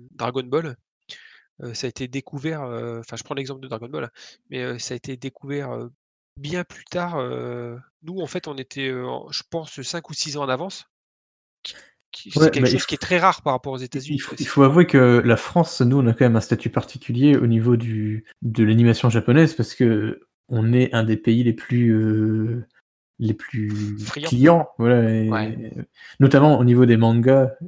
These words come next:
Speaker 2: et du coup des animés où on est, je pense que, je crois, je pense qu'en termes de manga, on doit être le deuxième consommateur après le Japon, en vrai.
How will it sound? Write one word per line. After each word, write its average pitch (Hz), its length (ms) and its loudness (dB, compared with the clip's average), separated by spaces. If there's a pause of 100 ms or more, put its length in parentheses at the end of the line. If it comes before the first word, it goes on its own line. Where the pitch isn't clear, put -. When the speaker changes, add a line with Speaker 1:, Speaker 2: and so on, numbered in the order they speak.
Speaker 2:
et 107 580 0
du 127 120 -8
coup 123 140 0
des 113 240 0
animés 127 440 2
où 113 220 -2
on 113 120 0
est, 120 400 0
je - 80 -20
pense - 180 -4
que, - 180 -2
je - 120 -14
crois, - 200 -8
je - 60 -18
pense - 160 -2
qu'en 123 100 -6
termes 107 160 -6
de 104 80 -6
manga, 113 340 -2
on 123 40 0
doit 110 140 0
être - 140 -4
le 110 80 -8
deuxième 117 480 -2
consommateur 113 580 -4
après 110 160 -4
le 107 60 -2
Japon, 117 260 -4
en 117 160 0
vrai. 110 260 -2